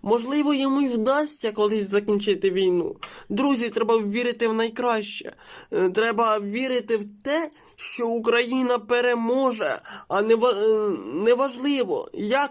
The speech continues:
і коли це станеться. Головне, щоб Україна перемогла і закінчилася, ця кровопролитна війна закінчилася, е... Перемогою України.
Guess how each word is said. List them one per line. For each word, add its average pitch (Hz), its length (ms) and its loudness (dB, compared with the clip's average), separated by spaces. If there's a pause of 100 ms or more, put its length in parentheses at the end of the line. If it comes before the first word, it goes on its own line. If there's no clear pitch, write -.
(280)
і 202 100 -6
коли 214 320 4
це 226 140 -8
станеться. 113 680 -4
Головне, 175 460 0
щоб 220 260 -4
Україна 226 680 -2 (380)
перемогла 208 760 2 (280)
і 214 120 0
закінчилася, 208 1160 2 (380)
ця 240 260 -2
кровопролитна 202 960 2
війна 190 540 2
закінчилася, 196 1160 0 (400)
е... 185 500 2 (300)
Перемогою 208 760 4
України. 190 800 0